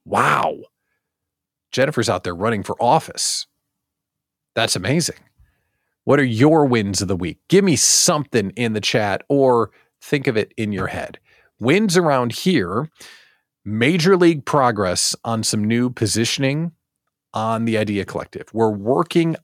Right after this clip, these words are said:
on what makes an Idea Collective member an Idea Collective member. And how are we different than all of those other groups? And we're coming up with some amazing stuff that I cannot wait to unveil. We were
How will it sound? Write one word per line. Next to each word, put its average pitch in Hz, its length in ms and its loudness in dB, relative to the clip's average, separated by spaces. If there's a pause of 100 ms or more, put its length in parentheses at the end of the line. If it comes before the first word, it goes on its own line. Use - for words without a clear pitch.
on 95 640 -4 (500)
what 92 380 -2
makes 143 360 -2
an 131 80 -2
Idea 113 380 0
Collective 110 420 -2
member 98 540 -6
an 107 120 -4
Idea 98 280 -2
Collective 85 400 -6
member. - 400 -12 (320)
And 101 140 -6
how 151 320 0
are 214 80 4
we 196 160 2
different 113 420 0
than 98 220 -2
all 110 240 2
of 117 80 0
those 123 300 0
other 104 260 -2
groups? 95 920 -6 (600)
And 110 80 -2
we're 113 100 2
coming 156 340 2
up 127 140 0
with 120 100 0
some 107 300 0
amazing 107 840 2
stuff 95 380 -2
that 92 120 -4
I 87 80 -2
cannot 92 440 -8
wait 98 360 -10
to 90 360 -6
unveil. 85 680 -8 (800)
We 135 180 4
were 131 300 4